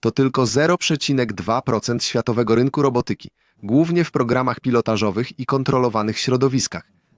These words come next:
na przykład zautomatyzowanych fabrykach. Tempo postępu szybko rośnie, a firmy tworzące ten ekosystem przyciągają czołowych inwestorów strategicznych na świecie.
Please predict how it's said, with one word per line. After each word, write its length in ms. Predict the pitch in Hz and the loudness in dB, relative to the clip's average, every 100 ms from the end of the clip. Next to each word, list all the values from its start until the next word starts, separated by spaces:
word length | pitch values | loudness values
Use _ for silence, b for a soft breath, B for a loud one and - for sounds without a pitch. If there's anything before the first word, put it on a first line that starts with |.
| - | -6
na 120 | 123 | -2
przykład 460 | - 135 131 123 - _ | 0 0 0 -4 -10 _
zautomatyzowanych 1040 | 104 127 165 175 170 147 127 117 104 107 - | -2 0 0 0 0 0 0 0 0 -2 -4
fabrykach. 420 | 104 90 90 - _ _ _ | -4 -4 -10 -14 _ _ _
Tempo 340 | 160 185 196 | -2 0 0
postępu 600 | 185 156 143 - 160 165 170 | 0 0 0 0 0 0 -2
szybko 440 | - 170 - 139 | -2 -4 0 2
rośnie, 540 | 123 104 - - 101 - _ _ _ | 2 0 -4 -8 -8 -10 _ _ _
a 120 | - | -8
firmy 540 | 110 - 170 190 190 180 | -6 0 4 4 2 0
tworzące 680 | - 151 131 151 165 170 | -2 0 2 2 0 -2
ten 200 | 156 143 | -2 -2
ekosystem 760 | 117 123 123 - 147 143 - 143 | -2 -4 -4 -2 -2 -4 -2 -4
przyciągają 840 | 127 - 131 131 127 127 127 123 | -4 -6 -2 0 0 0 0 -2
czołowych 600 | - 131 127 160 165 156 | -2 0 0 2 2 0
inwestorów 720 | - 123 107 104 - 139 139 | -2 -2 -2 -2 0 0 0
strategicznych 840 | - - 113 - 107 101 - 117 - | -2 -4 -2 -2 -4 -4 -4 -6 -6
na 100 | 120 | -4
świecie. 500 | - - 139 123 - | -4 0 2 2 -4